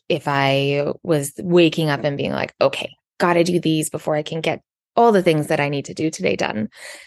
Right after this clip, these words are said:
No, these were really supportive, where we are kind of grounding,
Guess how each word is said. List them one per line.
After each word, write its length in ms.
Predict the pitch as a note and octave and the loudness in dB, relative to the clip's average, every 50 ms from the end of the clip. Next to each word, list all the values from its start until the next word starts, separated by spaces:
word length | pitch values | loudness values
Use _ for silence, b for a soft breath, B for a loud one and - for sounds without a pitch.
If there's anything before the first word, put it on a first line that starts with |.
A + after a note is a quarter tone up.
| B B - | B B -2
No, 460 | E3+ D#3+ D#3 C#3+ B2+ G#2+ - - F#3 - _ - | 2 2 4 4 4 2 0 -2 -6 -8 _ -6
these 320 | - F3+ F#3 F#3 G3 G3+ | 0 2 4 4 4 4
were 160 | G#3+ G3+ G3 F#3 | 4 2 2 2
really 360 | F3+ E3+ E3+ E3 D#3+ D#3+ D#3 | 2 4 4 4 2 2 0
supportive, 540 | - - D#3+ - - D3 C#3 - - C2+ - B B B _ | -2 -4 -6 -6 -6 -8 -6 -6 -6 -6 -6 B B B _
where 220 | - E3 D#3 D3+ | -2 -2 -2 0
we 160 | D3 D3+ C#3+ C#3+ | -2 -2 -2 0
are 480 | C#3 C#3 C#3 C#3+ C#3 C#3 C#3 D3+ C#3+ _ _ - | 0 0 0 0 -2 -2 -4 -6 -8 _ _ -10
kind 140 | E3 D3 | -10 -8
of 100 | D3 C#3+ | -8 -8
grounding, 1160 | - D#3+ D3+ D3+ D3 D3+ D3+ D#3 F3 F#3+ G3 G3 G3+ G#3 A3 A3 A3 A3 A3 A3 A3 A3 A3 | -4 -2 0 0 2 2 2 2 2 4 4 4 4 4 2 2 2 2 2 2 0 0 -2